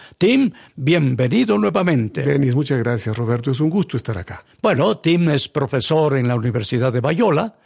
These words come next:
Speaker 1: y también es parte del equipo de oradores de nuestras conferencias matrimoniales. Eh, Tim, solo quiero aprovechar este programa para equipar a padres y madres para que sepan cómo criar hijos en esta cultura,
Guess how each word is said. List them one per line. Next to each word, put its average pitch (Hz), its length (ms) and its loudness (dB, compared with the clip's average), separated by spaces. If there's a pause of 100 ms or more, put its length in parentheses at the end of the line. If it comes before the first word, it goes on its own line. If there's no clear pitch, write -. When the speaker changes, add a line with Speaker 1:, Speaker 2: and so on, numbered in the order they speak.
(240)
Speaker 1:
y 151 140 2
también 143 360 0
es 151 140 0
parte 139 340 -2
del 131 160 0
equipo 147 380 -2
de 151 80 0
oradores 165 640 2 (200)
de 123 200 -2
nuestras 156 500 0
conferencias 143 720 0
matrimoniales. 175 880 0 (640)
Eh, 254 320 -2
Tim, 233 340 2
solo 240 480 -2
quiero 123 320 0
aprovechar 165 640 -2
este 135 240 -2
programa 117 720 -4 (440)
para 170 180 0
equipar 170 540 0
a 175 120 -2
padres 175 440 0
y 208 40 0
madres 175 440 0
para 180 240 0
que 165 160 -2
sepan 180 480 0 (360)
cómo 202 600 2
criar 143 520 0
hijos 170 520 -2
en 107 140 -2
esta 135 340 -2
cultura, 185 560 0